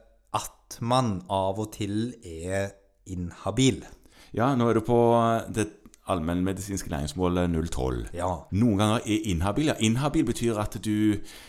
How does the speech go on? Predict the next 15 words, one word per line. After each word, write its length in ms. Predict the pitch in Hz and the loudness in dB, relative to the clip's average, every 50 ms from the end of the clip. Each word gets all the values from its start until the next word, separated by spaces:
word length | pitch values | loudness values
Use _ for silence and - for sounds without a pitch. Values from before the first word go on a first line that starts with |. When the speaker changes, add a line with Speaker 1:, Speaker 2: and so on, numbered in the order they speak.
| - - | -18 -14
Speaker 2:
at 80 | - - | -6 -4
det 120 | 113 98 | -2 0
er 80 | 104 110 | 2 2
noe 380 | 113 110 110 95 73 78 98 101 | 2 2 0 0 0 0 2 2
ved 160 | 95 92 90 | 2 2 0
din 120 | 104 101 | 0 -2
relasjon 520 | 101 101 98 101 98 - - 87 98 107 107 | -2 -2 -4 -4 -4 -4 -4 -4 -4 -2 -2
som 180 | - 104 98 | -2 -2 0
det 160 | 92 101 101 95 | 0 0 0 0
stilles 360 | - - - 98 101 98 - - | -2 -2 -2 -2 -2 -2 -4 -6
spørsmål 400 | - - 85 78 - - 92 113 | -8 -6 -6 -6 -4 -2 0 0
om, 100 | 123 120 | 0 0
som 160 | - 101 98 | -2 -2 -2
gjør 220 | 92 87 90 92 95 | 0 0 0 0 0
at 120 | 87 92 | -2 -2